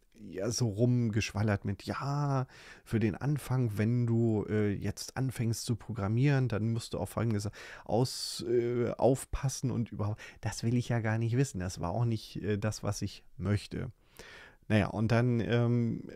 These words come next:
mehr oder weniger diesen, äh, Text, den wir gesehen hatten, nochmal auf Englisch umgebaut und natürlich nicht, ähm, H T M L und, äh, JavaScript, sondern C plus plus mit S D L. Lest euch das gerne einmal genau durch, ist ja alles in den Folien drin,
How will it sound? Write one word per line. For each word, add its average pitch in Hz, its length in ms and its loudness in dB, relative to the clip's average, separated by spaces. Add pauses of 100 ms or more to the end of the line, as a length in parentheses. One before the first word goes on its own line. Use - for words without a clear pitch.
(120)
mehr 123 340 4
oder 110 280 4
weniger 117 500 4
diesen, 101 920 0
äh, 101 360 2
Text, - 320 -4
den 110 120 2
wir 104 80 4
gesehen 104 480 2
hatten, 131 360 -2 (380)
nochmal 110 260 4
auf 92 180 0
Englisch 110 320 0
umgebaut 143 680 2
und 110 360 0
natürlich 98 520 0
nicht, - 420 -4 (180)
ähm, 101 680 0 (160)
H 107 180 -4
T 107 100 -2
M 104 120 2
L 107 320 4
und, 101 480 -2
äh, 104 40 0
JavaScript, 110 680 -2
sondern 90 260 -2
C 90 160 -4
plus 92 220 -4
plus - 320 -4
mit 98 180 -6
S - 220 -6
D 104 100 -4
L. 92 260 -2 (280)
Lest 110 240 4
euch 104 100 2
das - 180 -2
gerne 98 300 2
einmal 98 220 2
genau 92 280 2
durch, 104 300 2
ist 104 140 -4
ja 101 80 -4
alles 104 260 -2
in 104 80 0
den 98 100 0
Folien 95 400 0
drin, 92 340 0